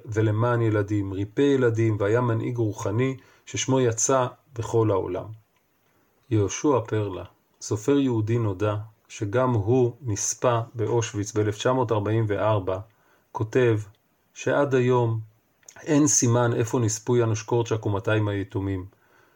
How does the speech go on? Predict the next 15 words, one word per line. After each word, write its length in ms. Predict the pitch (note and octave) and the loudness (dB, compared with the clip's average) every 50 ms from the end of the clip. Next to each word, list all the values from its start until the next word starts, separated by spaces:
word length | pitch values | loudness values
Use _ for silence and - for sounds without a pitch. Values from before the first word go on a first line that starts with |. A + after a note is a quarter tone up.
| _ _ - | _ _ -8
לפי 240 | A2+ A2 - D#3+ E3 | -6 -2 -2 -2 0
כל 200 | - - F3+ F3+ | 2 2 4 4
הסימנים 600 | E3 - - - C#3+ C3 B2+ B2+ C3+ C#3+ C#3 C3+ | 4 2 0 0 0 2 2 2 2 2 2 2
לא 80 | B2+ A#2 | 2 2
נשאר 320 | A2+ G#2+ - - B2 A#2+ | 0 0 0 0 0 2
מהם 220 | A#2+ A#2 A2+ G#2 G2+ | 2 2 0 0 0
עוד 120 | G2+ F#2 | -2 -4
זכר. 440 | F2+ F#2+ G#2+ G#2 G2+ - - F2+ - - - _ _ _ _ _ _ _ _ - | -2 -2 -2 -2 -2 -4 -10 -12 -14 -14 -20 _ _ _ _ _ _ _ _ -2
יהיו 200 | A#2 C3 D3+ D3 | 2 2 2 2
דבריי 440 | A#2+ A#2+ B2 A#2 A#2 D3+ E3+ F3 | 2 2 2 2 4 4 4 4
המעטים 520 | D#3 D3 C3 A#2+ A2+ A2 A2+ D3+ D3 C#3 B2 | 4 4 2 2 2 0 2 2 2 2 2
ראשי 240 | A2 G#2+ - C#3+ C3+ | 0 0 0 -2 0
פרקים 420 | - A2+ A2+ A2 - C3+ C3 C3 | 0 -2 -2 0 0 0 0 2
למגילת 480 | B2 A#2 G#2+ G2 G#2 G#2+ A#2+ B2 - A#2 | 0 0 0 0 0 0 0 0 0 -2
הדם, 440 | G#2 F#2+ A2 B2+ B2+ A#2+ A2+ A#2 | -2 0 2 2 2 2 0 -2